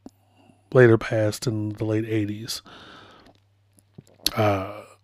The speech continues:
hired her to be one of his models. And then, of course, that went on to her making history as one of the first major black runway models.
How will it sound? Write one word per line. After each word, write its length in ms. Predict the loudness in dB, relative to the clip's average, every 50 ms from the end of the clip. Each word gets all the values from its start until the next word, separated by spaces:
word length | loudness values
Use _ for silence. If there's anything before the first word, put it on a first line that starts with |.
| _ _ _ _
hired 380 | -2 2 2 4 4 2 0 0
her 200 | 0 0 0 0
to 220 | 0 -2 -2 -2
be 300 | 0 2 2 2 2 2
one 240 | 2 2 0 0 0
of 140 | -2 -4 -4
his 1000 | -4 -2 -2 0 0 0 0 0 0 0 0 -2 -4 -6 -8 -10 -10 -10 -12 -14 -18 -20 -20 -20 _ _ _ _ _ _ _ _ _ _ _ _ _ _ 0
models. 540 | 2 4 4 4 4 2 -2 -6 -6 -6 -8 -10 -18 -20 -18 -18 -18 -18 -20 -20 _ _ _ _ _ _ -6 -2 0
And 100 | 2 4
then, 160 | 4 4 2
of 140 | 0 -4 -4
course, 380 | -2 0 0 0 0 -2 -4
that 300 | -6 -4 -2 -2 -2 -4
went 140 | -4 -4 -4
on 260 | -4 -4 -6 -6 -8 -8
to 680 | -8 -6 -6 -6 -4 -4 -6 -6 -8 -10 -12 -14 -18 -20 -20 -20 -20 -20 -20 -20 -20 -20 -20 -20 -20 _ _ _ _ _ _ _ _ _ _ _ _ _ _ _ _ _ _ _ _ _ _ _
her 160 | -4 0 4
making 300 | 4 4 4 2 0 -2
history 360 | -2 -2 -2 -2 0 0 0
as 100 | 2 0
one 200 | 0 0 0 0
of 300 | -2 -2 -4 -6 -6 -2
the 500 | 0 0 0 0 0 -2 -2 -2 -2 -2
first 880 | -4 -6 -6 -4 -4 -2 -2 -2 -2 -2 -2 -2 -4 -4 -6 -6 -8 -10 -14 -20 -20 -20 -20 _ _ -6
major 580 | -4 -2 0 0 0 -2 -2 -2 -2 -2 -4 -4
black 440 | -6 -4 -4 -2 -2 -2 -4 -6 -6
runway 400 | -4 -4 -2 0 0 0 0 -2
models. 500 | -4 -4 -6 -10 -12 -12 -10 -10 -10